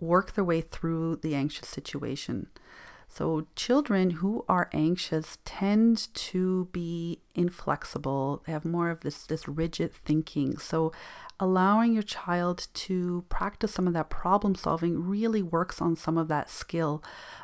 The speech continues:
of, of looking at alternate ways of looking at a situation. So for instance, back to the going on to a birthday party where they might not find a friend, uh,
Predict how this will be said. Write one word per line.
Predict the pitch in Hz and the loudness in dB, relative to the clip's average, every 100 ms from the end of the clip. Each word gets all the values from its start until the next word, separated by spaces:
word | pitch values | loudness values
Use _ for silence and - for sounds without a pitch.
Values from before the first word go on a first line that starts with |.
| - | -6
of, | 160 156 151 151 - - | 0 2 0 -2 -10 -6
of | 160 156 156 | -2 -2 -2
looking | 175 185 180 165 | -4 0 0 2
at | 160 _ _ | 0 _ _
alternate | 180 185 196 170 - | 6 6 6 6 4
ways | 156 143 139 143 - | 0 0 0 -2 -6
of | 147 143 143 143 - - | -2 -2 -4 -10 -14 -6
looking | 160 180 147 147 - | -6 2 2 2 0
at | 143 | -6
a | |
situation. | 143 - - 139 131 135 - - - _ _ _ _ - _ _ _ _ - - - - - - - - | -4 -8 -6 -4 -4 -6 -6 -8 -10 _ _ _ _ -20 _ _ _ _ -20 -20 -18 -18 -18 -20 -20 -20
So | - 160 | 0 0
for | 151 | 4
instance, | 147 156 - 160 | 4 4 2 0
back | - 135 - | 2 -2 -2
to | 143 | -4
the | 135 | -4
going | 139 139 135 | -2 -2 -2
on | - 139 | -2 -6
to | - | -6
a | - | -2
birthday | - 202 185 | 0 2 0
party | 180 - 147 151 151 | -2 0 0 0 -2
where | 143 139 | -2 -2
they | 143 143 | 0 0
might | 143 - | 0 0
not | 143 - | -2 -2
find | - 64 - | -2 -2 -2
a | |
friend, | - - 67 - - - - | -4 -2 0 0 -4 -14 -12
uh, | 147 139 | -8 -8